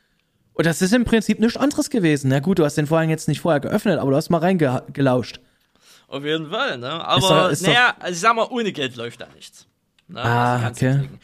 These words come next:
Speaker 2: Und die Plattformen sind ja auch, äh, massiv überschwemmt. Also es gibt viel mehr
Speaker 1: Mhm.
Speaker 2: Männer wie Frauen dort, ist ja
Speaker 1: Ja, gut,
Speaker 2: klar,
Speaker 1: Klassiker.
Speaker 2: ne? Und, ne? Und somit haben ja die Frauen
Speaker 1: Mhm.
Speaker 2: natürlich eine bessere Stellung dort. Oder sagen wir mal, mehr Auswahl wie Männer.
Speaker 1: Mehr Auswahl, ja.
Speaker 2: Das kommt
Speaker 1: Sagen
Speaker 2: noch
Speaker 1: wir's,
Speaker 2: dazu.
Speaker 1: ja.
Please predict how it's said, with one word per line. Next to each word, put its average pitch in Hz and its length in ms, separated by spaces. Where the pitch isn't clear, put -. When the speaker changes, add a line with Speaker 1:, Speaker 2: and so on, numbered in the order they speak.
Speaker 2:
Und 170 300
die 160 240
Plattformen 175 420
sind 170 140
ja 160 100
auch, 147 240
äh, 143 340
massiv 147 440
überschwemmt. 117 640
Also 120 240
es 120 100
gibt 135 180
viel 170 200
mehr 120 120
Speaker 1:
Mhm. 131 60
Speaker 2:
Männer 139 220
wie 131 80
Frauen 165 340
dort, 202 320
ist 139 140
ja 120 60
Speaker 1:
Ja, 117 40
gut, - 160
Speaker 2:
klar, 196 140
Speaker 1:
Klassiker. 127 460
Speaker 2:
ne? 110 60
Und, 143 80
ne? 156 180
Und 147 140
somit 135 200
haben 156 120
ja 147 80
die 135 100
Frauen 139 220
Speaker 1:
Mhm. 160 60
Speaker 2:
natürlich 143 260
eine 143 60
bessere 131 300
Stellung 151 360
dort. 151 240
Oder 156 160
sagen 160 160
wir 156 40
mal, 139 140
mehr 139 240
Auswahl 143 380
wie 117 100
Männer. 170 220
Speaker 1:
Mehr 156 180
Auswahl, 139 400
ja. 117 160
Speaker 2:
Das - 160
kommt 120 180
Speaker 1:
Sagen 113 100
Speaker 2:
noch 113 120
Speaker 1:
wir's, 110 120
Speaker 2:
dazu. 110 120
Speaker 1:
ja. 262 40